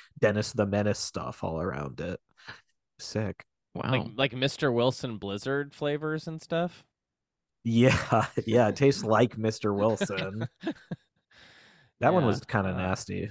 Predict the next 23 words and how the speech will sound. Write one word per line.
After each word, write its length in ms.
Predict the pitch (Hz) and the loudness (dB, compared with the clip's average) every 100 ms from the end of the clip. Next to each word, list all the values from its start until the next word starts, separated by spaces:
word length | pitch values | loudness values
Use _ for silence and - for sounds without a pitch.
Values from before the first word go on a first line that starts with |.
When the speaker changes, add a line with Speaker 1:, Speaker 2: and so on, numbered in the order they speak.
| - | -2
Speaker 2:
Tastes 220 | 110 101 | -2 2
like 100 | 101 | 2
Speaker 3:
it 40 | 95 | 2
Speaker 2:
his 140 | 87 | -2
flavor 360 | - 107 120 101 | -4 0 2 2
saver. 440 | - 107 90 90 - _ _ | 0 -4 -4 -6 -10 _ _
Speaker 3:
Is 180 | 147 160 | -4 0
there, 280 | 180 175 - | 4 4 6
um, 500 | 156 139 127 123 120 _ - | 6 6 2 -2 -14 _ -2
is 340 | 147 190 226 | 0 0 -2
there 640 | 160 160 165 160 156 160 - - - | -6 -2 0 0 0 -2 -4 -6 -2
Speaker 1:
No. 360 | 160 175 190 - - - - | -2 0 0 -2 -8 -18 -4
Speaker 3:
<laughs> 1000 | 202 - 202 - - - - 196 190 - | -4 -4 -10 -8 -10 -10 -14 -12 -10 2
is 200 | 208 220 | 2 2
there, 280 | 254 262 247 | 4 6 8
uh, 100 | 208 | 6
more 280 | 165 160 190 | 6 4 4
characters 480 | - 165 165 175 160 | 4 0 2 -2 -6
in 80 | 131 | -2
Dennis 200 | 139 - | -4 -4
the 100 | 127 | -2
Menace 320 | 123 131 - | -2 -2 -2
than 240 | 127 120 | -2 -2